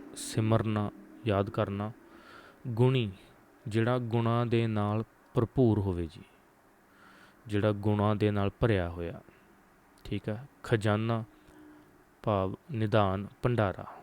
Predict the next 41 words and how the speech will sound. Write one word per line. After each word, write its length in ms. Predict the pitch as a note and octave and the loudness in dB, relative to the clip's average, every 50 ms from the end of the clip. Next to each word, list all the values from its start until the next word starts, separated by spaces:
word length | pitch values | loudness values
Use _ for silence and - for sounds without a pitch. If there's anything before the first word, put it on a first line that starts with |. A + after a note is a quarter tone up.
| - - - | -20 -14 -8
ਨਿਦਾਨ 340 | A2+ G#2+ G#2 G2+ G2 G2 G2+ | -6 -4 -2 0 0 0 0
ਨੰਨੀ 280 | G2+ G2+ G2+ G#2+ A2 A2+ | -2 -2 -2 -2 -2 -2
ਨੂੰ 180 | A2+ A2+ A2 | 0 0 -2
ਔਂਕੜ 260 | A2 G#2+ - - A#2 | -2 -4 -4 -4 -4
ਭਾਵ 280 | A2 - B2+ A#2 A2 G#2+ | -2 0 2 2 2 2
ਜਿਹੜਾ 220 | G#2 A2 A#2 B2 | 0 0 0 0
ਪ੍ਰਭੂ 340 | A#2+ - - B2 A#2 B2+ D3 | -2 0 2 2 2 2 2
ਪਰਮਾਤਮਾ 640 | C#3+ - C3 A#2 A2 G#2 G#2+ G#2+ - A2+ A2+ A2+ A2+ | 0 0 -2 -2 0 -2 -2 -2 -2 -2 -2 -2 -2
ਹੈ, 160 | A2+ A2 A#2+ B2+ - - - - - - - - - _ - - | -2 -2 -4 -6 -10 -16 -20 -20 -20 -20 -20 -20 -20 _ -6 -4
ਇਹ 60 | C#3+ | -4
ਗੁਣਾਂ 480 | C3+ A#2+ G#2 G2 A#2 A#2 A#2+ A#2+ B2+ B2 | -4 -4 -2 0 0 0 2 0 0 0
ਦਾ 140 | A#2 B2+ B2 | 0 0 0
ਭਰਿਆ 360 | - - B2+ A#2+ A#2 A2+ G#2+ | 0 0 2 2 4 4 2
ਹੋਇਆ 300 | G#2 A2 G#2+ A2 A2 A2+ - | 2 2 2 2 0 -2 -4
ਖਜ਼ਾਨਾ 480 | - - G#2 G2+ G2 F#2+ G2 F#2+ F#2+ F#2+ | -4 -4 -2 -2 -2 -2 -2 -4 -6 -6
ਹੈ। 120 | F#2+ - - - - - _ _ - | -8 -12 -18 -20 -20 -20 _ _ -8
ਇਸ 160 | A2+ G#2+ - | -8 -6 -4
ਲਈ 120 | A2+ G#2+ A2+ | -2 -2 0
ਨਿਦਾਨ 420 | A2+ A2+ A2+ G#2+ A2+ A2 G#2+ G2+ | 0 0 0 0 0 0 0 0
ਨੂੰ 280 | G2+ G2+ G#2 G#2+ B2 D3 - _ - - | -2 -2 -4 -4 -6 -6 -10 _ -14 -8
ਨੰਨੀ 260 | A2+ G#2 G2 G2 G2 | -6 -6 -4 -4 -4
ਨੂੰ 160 | G2 G2 F#2+ F#2 | -4 -4 -4 -6
ਔਂਕੜ 280 | F#2 - - F#2 F2+ | -6 -8 -6 -4 -4
ਹੈ 80 | G2 G2 | -4 -4
ਜੀ। 160 | F#2+ G2+ A2+ - - - - - - - - - | -4 -6 -8 -12 -16 -20 -20 -20 -20 -20 -14 -12
ਇਹ 40 | - - | -6 -2
ਪਰਮਾਤਮਾ 500 | A#2 G#2+ G#2+ G#2 G2 G#2 - G#2+ A2 A2+ | 0 0 2 2 0 0 0 -2 -2 0
ਦੀ 140 | A#2 A2 A2+ | 0 2 2
ਗੱਲ 140 | A2+ A2 | 2 2
ਕਰਦੇ 360 | A2 - A2+ G#2 G#2 G#2 A2+ A#2+ | 2 0 -2 -2 0 0 -2 -2
ਆ। 60 | A#2 - - - - - - - - - - - - - - - - _ - | -2 -6 -12 -20 -20 -20 -20 -20 -20 -20 -20 -20 -20 -20 -20 -20 -20 _ -2
ਤੇ 340 | A#2 A2+ A2 G#2+ G#2 G#2 - - - - _ - G#2+ | 0 2 2 2 2 0 -2 -4 -10 -16 _ -4 -4
ਅਰਥ 220 | G#2+ - - - | -4 -2 -2 -2
ਨਿਕਲਦੇ 360 | C3 B2 - - B2+ A#2 B2 A#2+ | -2 0 2 2 2 4 4 2
ਨੇ 100 | B2 A#2+ | 0 2
ਕਿ 120 | - C3 | 0 0
ਨਾਨਕ 560 | B2+ A#2+ A#2+ A#2 A#2 A#2+ B2+ C3 C#3 - - | 0 2 2 2 4 4 4 2 2 2 2
ਆਖਦਾ 340 | A#2 G2 - - - - F#2+ | 0 0 0 -4 -6 -4 -4
ਹੈ, 280 | F#2 - - - - - - - - - - _ _ _ - _ - - - - - - - - - - | -2 -4 -6 -6 -8 -18 -20 -20 -20 -20 -20 _ _ _ -20 _ -20 -20 -20 -20 -20 -20 -20 -16 -6 -2
ਨਾਨਕ 380 | A2+ G2+ G2+ G2+ G2+ G2 - G2 | 2 2 4 4 2 0 -4 -4
ਸ਼ਾਇਰ 540 | - - - - G2+ G2 G2+ A2 A2+ G#2+ | -6 -6 -6 -4 -2 0 2 2 2 2